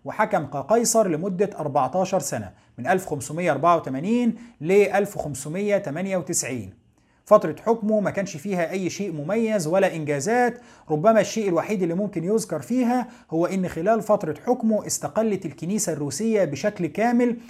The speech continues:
عن الكنيسة الأرثوذكسية الموجودة في القسطنطينية. سبب الاستقلال هو إن الروس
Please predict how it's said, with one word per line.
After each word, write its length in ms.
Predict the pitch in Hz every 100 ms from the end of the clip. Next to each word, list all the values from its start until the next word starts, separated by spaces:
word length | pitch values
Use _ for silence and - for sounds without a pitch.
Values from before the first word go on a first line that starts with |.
| - -
عن 240 | 165 226
الكنيسة 800 | 214 165 - 180 233 226 202 156
الأرثوذكسية 840 | - 185 180 160 143 - 240 254
الموجودة 680 | 240 190 165 147 156 226 196
في 80 | 196
القسطنطينية. 1040 | 143 214 202 208 196 196 180 147 104 85 _ _ - _
سبب 260 | - 190 165
الاستقلال 680 | 147 - 127 170 226 254
هو 160 | 190 175
إن 240 | 165 165
الروس 500 | 147 151 233 262 -